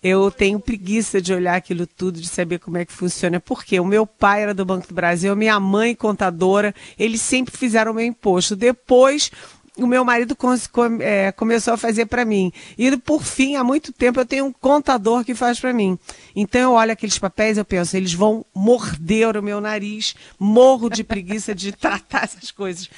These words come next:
Mas, gente, preguiça ou não, levem a sério, viu? Podem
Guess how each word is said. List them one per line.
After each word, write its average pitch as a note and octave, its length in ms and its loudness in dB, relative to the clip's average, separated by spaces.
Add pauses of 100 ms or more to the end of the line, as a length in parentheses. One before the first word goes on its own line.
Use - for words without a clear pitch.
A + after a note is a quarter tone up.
(160)
Mas, G3 640 4
gente, G3 560 0 (160)
preguiça F#3 500 0
ou G#3+ 60 2
não, F#3+ 320 4 (260)
levem G3 680 4
a A3+ 100 0
sério, F#3 540 0
viu? G3 300 2 (420)
Podem F#3+ 680 4